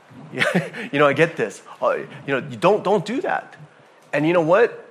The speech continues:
They're not going to come to your church if you do. <laughs> Yeah. Yeah, we see that. We know that.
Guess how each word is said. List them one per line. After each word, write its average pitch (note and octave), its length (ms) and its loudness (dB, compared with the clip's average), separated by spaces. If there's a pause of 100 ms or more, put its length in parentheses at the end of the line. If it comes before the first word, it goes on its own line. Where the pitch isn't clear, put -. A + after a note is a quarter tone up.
(120)
They're E3+ 240 2
not F3+ 460 6
going D#3+ 220 2
to D3 120 -4
come D#3 540 0
to D#3 120 -4
your B2 160 -4
church - 420 -2
if A2+ 200 -12
you A2+ 100 -8
do. A2 300 -6 (1800)
<laughs> - 1200 -6
Yeah. A#2 360 6 (1900)
Yeah, F3 180 10
we C3 140 4
see - 260 -2
that. D#3+ 460 2
We E3+ 180 2
know F3+ 240 6
that. E3 440 4